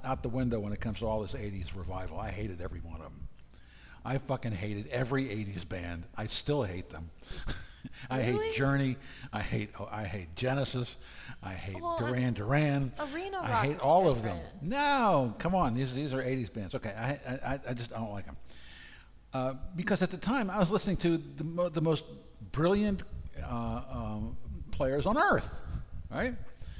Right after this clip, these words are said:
Speaker 2: To you, though, right?
Speaker 1: No, to, no, no, no, no. We can say that because if you consider jazz as the ultimate musical, um, form, art form, and I do, um, especially during that time.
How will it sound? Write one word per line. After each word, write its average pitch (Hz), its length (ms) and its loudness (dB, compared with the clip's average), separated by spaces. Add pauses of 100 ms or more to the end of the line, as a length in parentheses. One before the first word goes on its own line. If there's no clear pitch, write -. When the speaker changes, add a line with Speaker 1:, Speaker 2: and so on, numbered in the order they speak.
(140)
Speaker 2:
To 277 100 2
you, 240 260 2
though, 135 260 -4
right? 151 180 -2
Speaker 1:
No, 285 240 8
to, 165 160 6
no, 226 200 6
no, 208 100 8
no, 127 280 6
no. 104 320 0 (180)
We 165 100 4
can 151 180 2
say 147 260 4
that 101 340 -2
because 107 420 -4 (220)
if 123 240 -4
you 143 80 -2
consider 135 420 0
jazz 131 460 2 (400)
as 117 220 0
the 117 140 0
ultimate 127 460 2
musical, 110 580 0 (440)
um, 101 460 -2 (280)
form, 123 400 -2
art 127 220 0
form, 87 320 -6 (480)
and 104 100 -4
I 98 80 -4
do, 80 160 -8 (880)
um, 101 640 -4
especially 139 380 -2
during 117 220 2
that 113 180 -2
time. 87 340 -6